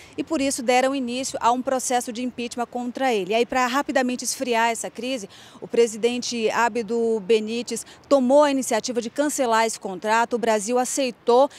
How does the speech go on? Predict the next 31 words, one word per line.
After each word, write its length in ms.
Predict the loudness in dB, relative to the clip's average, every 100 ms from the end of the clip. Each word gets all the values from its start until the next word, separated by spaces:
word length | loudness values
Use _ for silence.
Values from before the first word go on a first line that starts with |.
| -10
esse 240 | -2 -2 -2
cancelamento 600 | -4 -2 -2 -2 -6 -4
pra 260 | 0 2
evitar 480 | 2 0 -2 0 0
prejuízos, 880 | 2 0 2 0 -2 -2 -2 -4 -6
então, 360 | -8 -2 -2 -2 -10 -2
ao 160 | 0
presidente 960 | 4 2 2 0 0 0 -4 -2 -2 -2
paraguaio. 480 | 0 2 2 2 0
De 100 | -4
forma 300 | 0 2 2
que 100 | 2
agora 480 | 0 4 6 6 4
a 20 |
expectativa 800 | 0 -4 -4 0 -2 -2 -2 -2 -2
é 100 | -2
pela 220 | 0 0
renegociação 840 | 0 0 0 0 0 -2 0 -2
dos 200 | -2 -6
termos 500 | -2 2 4 2 -6 -12 -18 0
desse 220 | 0 2
novo 380 | 2 6 6 4
acordo, 480 | 0 4 4 4 0
né, 100 | -4
que 120 | -2
contemple 680 | 0 0 0 2 2 0 -6 -12 -6
os 160 | -2
interesses 680 | 2 4 6 6 6 2 -4 -6
dos 280 | -2 0 2
dois 300 | 4 4 4
países. 640 | 2 2 0 -4 -8 -10